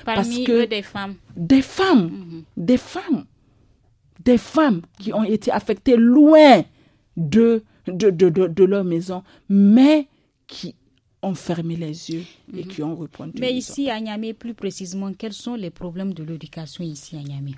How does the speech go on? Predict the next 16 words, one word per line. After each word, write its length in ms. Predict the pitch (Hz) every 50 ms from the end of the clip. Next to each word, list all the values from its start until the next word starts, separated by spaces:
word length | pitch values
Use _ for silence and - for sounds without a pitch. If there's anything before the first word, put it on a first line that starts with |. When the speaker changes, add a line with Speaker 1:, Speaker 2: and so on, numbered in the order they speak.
| - _
Speaker 2:
À 120 | - 165 175
Niamey, 540 | 175 180 180 175 180 190 196 196 196 196 196 _ _ _ _ _ _ _ _ _ _ -
les 100 | 170 165
problèmes 440 | - - 170 165 175 180 175 180
de 100 | 175 175
l'éducation, 760 | 175 180 180 - - - - - 170 160 - - - 202 202 233 - _ _ _ _ _ _ _ _ _ _ _ _
je 180 | 170 165 - 190
reviens. 560 | 185 175 165 180 175 160 165 170 156 156 151 - _ _ _ _ _ _ _ _ _ _ _ _ _
Le 300 | - 196 208 226 240 240
manque 560 | 226 214 220 214 220 226 226 226 214 - - 165
d'infrastructures, 1300 | 151 151 202 208 202 185 - - - 180 185 185 - - _ - _ _ _ _ - - 220 196 175 - - - - _
surtout 760 | - - - - - - 311 311 320 254 277 - _ 302 285 269
les 320 | 240 214 190 175 160 170
écoles 300 | 175 170 - - 170 165
des 120 | 151 156 151
périphéries. 680 | 151 160 160 170 165 160 - - 151 139 - -